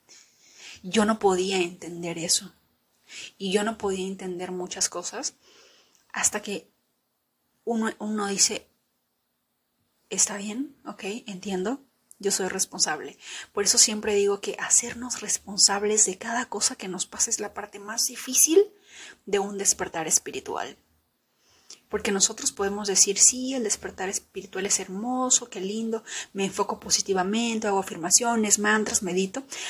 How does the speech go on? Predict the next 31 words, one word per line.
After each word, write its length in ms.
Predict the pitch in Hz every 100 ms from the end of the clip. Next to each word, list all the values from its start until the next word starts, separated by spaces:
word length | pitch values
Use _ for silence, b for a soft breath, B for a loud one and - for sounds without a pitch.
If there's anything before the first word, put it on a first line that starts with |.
| -
pero 180 | 214 202
mientras 520 | 196 202 202 208 208
que 120 | - 190
tú 160 | 262
no 140 | 269 277
te 200 | 226 208
hagas 300 | 226 - 185
responsable 720 | 180 - 185 - 208 196 180
de 120 | 180
cada 260 | 214 254 262
una 280 | 254 247
de 80 | 208
las 180 | 180 185
cosas 360 | - 208 202 -
que 100 | -
te 100 | 180
pasan, 520 | - - 233 294 - _ _ _ _ _ _ _ _ -
todavía 480 | 185 190 196 202
no 160 | 202 185
has 120 | 185
pas-, 380 | - 190 - 190
todavía 460 | 190 190 185 208 196
no 160 | 185
has 100 | 185
pasado 480 | - 180 - 196 -
tus 200 | - -
sombras. 560 | 165 170 151 147 - - _ _ B B B -
Porque 260 | 196 -
la 140 | 180 185
sombra 520 | - 262 262 233 196
es 360 | 196 220 -